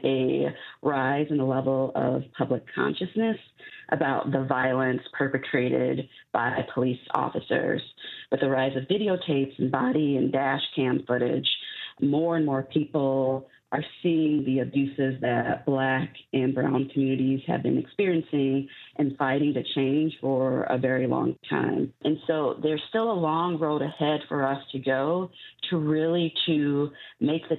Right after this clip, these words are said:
types of changes that we need to see to avoid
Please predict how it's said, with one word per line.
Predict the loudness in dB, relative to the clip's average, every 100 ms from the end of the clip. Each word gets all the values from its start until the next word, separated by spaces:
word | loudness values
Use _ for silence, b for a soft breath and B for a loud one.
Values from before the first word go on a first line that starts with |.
| -2
types | -4 -4
of | -4 0
changes | 2 2 0 0
that | -2 0
we | 2
need | 2 2 2 0 -2
to | -6 -2
see | 0 2 2 0 0
to | 0
avoid | 0 0 2 2 2 0 0